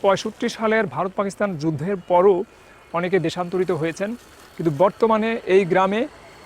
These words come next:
হিন্দু মুসলিম নির্বিশেষে বসবাস করছেন। এই গ্রামটি একটি সাম্প্রদায়িক সম্প্রীতির গ্রাম। আমি যেখানে দাঁড়িয়ে আছি,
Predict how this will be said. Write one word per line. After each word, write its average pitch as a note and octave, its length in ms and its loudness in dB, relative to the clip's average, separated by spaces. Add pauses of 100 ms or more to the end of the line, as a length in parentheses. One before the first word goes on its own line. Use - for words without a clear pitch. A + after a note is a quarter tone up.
(240)
হিন্দু G3 300 2
মুসলিম G3+ 480 0 (520)
নির্বিশেষে A#3 920 2 (1080)
বসবাস F#3 400 0
করছেন। G#3+ 420 0 (760)
এই G3+ 160 6
গ্রামটি G3+ 480 0
একটি G3+ 380 -2 (640)
সাম্প্রদায়িক A3 1500 2
সম্প্রীতির A#3 680 2
গ্রাম। F3+ 260 2 (300)
আমি G3+ 380 2 (140)
যেখানে G3 300 2
দাঁড়িয়ে G3 360 4
আছি, G3+ 300 0